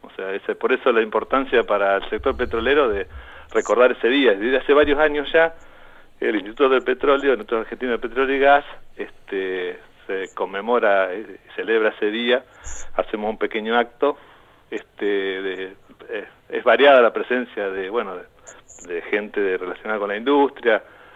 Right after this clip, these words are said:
de las empresas, el mismo gobierno, sindicatos últimamente están yendo también. Y bueno, hay, hay, hay años que hay mucha más gente,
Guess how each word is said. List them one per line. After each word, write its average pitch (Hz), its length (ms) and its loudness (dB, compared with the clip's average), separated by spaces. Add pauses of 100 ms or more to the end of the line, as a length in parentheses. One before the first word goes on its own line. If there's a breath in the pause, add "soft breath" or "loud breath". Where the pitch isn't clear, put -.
(300 loud breath)
de 95 60 -8
las 95 100 -8
empresas, 120 640 0 (100)
el 95 200 -10
mismo 101 260 -8
gobierno, 113 720 2
sindicatos 110 500 0
últimamente 107 520 -10
están 104 300 -14
yendo 104 200 -12
también. 113 440 -6 (760 loud breath)
Y 117 100 -4
bueno, 139 240 6
hay, 123 100 6
hay, 139 300 4
hay 143 140 6
años 151 180 2
que - 120 2
hay 135 80 4
mucha 139 200 0
más 139 160 -2
gente, 185 420 -2